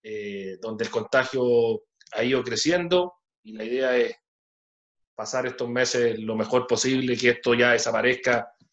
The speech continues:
de aquí a un par de semanas más o a un mes más, eh, o vaya,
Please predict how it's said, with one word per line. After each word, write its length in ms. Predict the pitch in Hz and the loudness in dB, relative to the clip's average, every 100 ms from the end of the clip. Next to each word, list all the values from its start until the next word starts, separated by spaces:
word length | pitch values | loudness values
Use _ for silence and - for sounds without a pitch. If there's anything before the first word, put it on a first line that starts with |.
| _ | _
de 140 | - 107 | -4 -4
aquí 240 | 104 123 | 0 2
a 80 | 117 | 2
un 120 | 113 | 2
par 200 | - 117 | 0 0
de 60 | 110 | 0
semanas 400 | 113 117 113 107 | -2 0 0 0
más 280 | 117 120 117 _ _ - | 2 2 0 _ _ -8
o 80 | 107 | -6
a 80 | |
un 60 | 110 | -4
mes 120 | 110 | -4
más, 300 | 110 120 123 - _ _ - | -4 -4 -4 -8 _ _ -18
eh, 320 | 104 101 98 | -14 -10 -8
o 160 | 95 110 | -4 0
vaya, 460 | 127 127 117 104 | 2 4 2 0